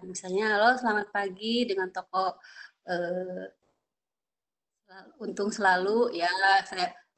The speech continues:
saya mau beli dua lusin pensil, berapa harganya? De-, dengan, de-, eh, biasanya anak-anak seperti itu ya, kalau misalnya sudah lihat iklan nih, iklan di,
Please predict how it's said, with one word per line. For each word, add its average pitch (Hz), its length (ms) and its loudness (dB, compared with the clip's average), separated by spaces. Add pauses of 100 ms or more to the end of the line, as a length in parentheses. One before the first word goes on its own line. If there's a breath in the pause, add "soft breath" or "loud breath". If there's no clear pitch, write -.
(140)
saya 190 360 2 (140)
mau 190 240 4
beli 175 400 2
dua 175 160 2
lusin 220 320 -2
pensil, 190 480 0
berapa 175 220 -2
harganya? 180 420 -2
De-, 196 240 0
dengan, 226 480 2
de-, 208 160 -2
eh, 220 340 0 (300)
biasanya 277 400 2
anak-anak 285 400 4
seperti - 400 -16
itu 269 160 -4
ya, 220 160 6
kalau 214 240 2
misalnya 208 320 -2
sudah 214 240 0
lihat 220 240 2
iklan 247 480 4
nih, 226 320 2
iklan 202 260 0 (540 soft breath)
di, 285 160 0